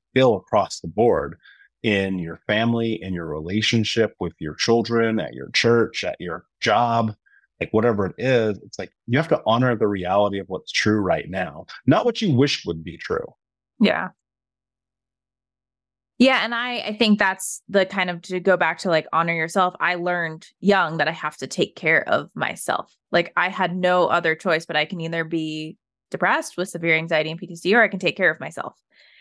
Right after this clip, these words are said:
Speaker 2: And, um, I'm spacing, sorry. End of, end of day for me <laughs> is,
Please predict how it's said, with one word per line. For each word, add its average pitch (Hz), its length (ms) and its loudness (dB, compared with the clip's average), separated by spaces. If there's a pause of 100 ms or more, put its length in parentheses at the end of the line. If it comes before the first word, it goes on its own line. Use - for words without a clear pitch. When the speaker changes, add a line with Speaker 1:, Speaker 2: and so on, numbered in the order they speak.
(300)
Speaker 2:
And, 180 600 0 (560)
um, 170 680 -2 (1800)
I'm 170 420 -4
spacing, 180 520 -2
sorry. 170 300 2
End 202 180 2
of, 190 180 -2
end 196 160 0
of 196 140 0
day 190 180 2
for 196 140 -8
me 170 160 0
<laughs> - 0 -
is, - 160 -6